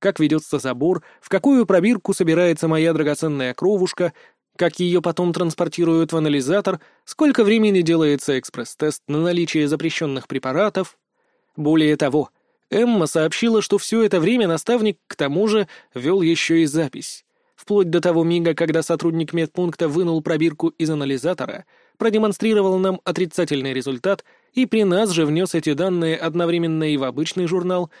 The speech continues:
и в компьютер. Мне лэнд-директор, разумеется, об этом не сказал, а я не стал спрашивать при свидетелях.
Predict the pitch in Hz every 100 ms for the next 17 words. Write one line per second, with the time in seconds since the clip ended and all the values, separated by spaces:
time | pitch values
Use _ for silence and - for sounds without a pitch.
0 | _ - 123 139 139 185 202 160 - _
1 | _ _ _ _ _ _ 160 240 330 320
2 | 302 254 269 254 240 214 196 196 185 175
3 | 185 165 165 175 175 175 214 180 135 104
4 | _ _ - 139 196 254 214 - 175 175
5 | 156 139 156 156 - 143 - 147 127 -
6 | - -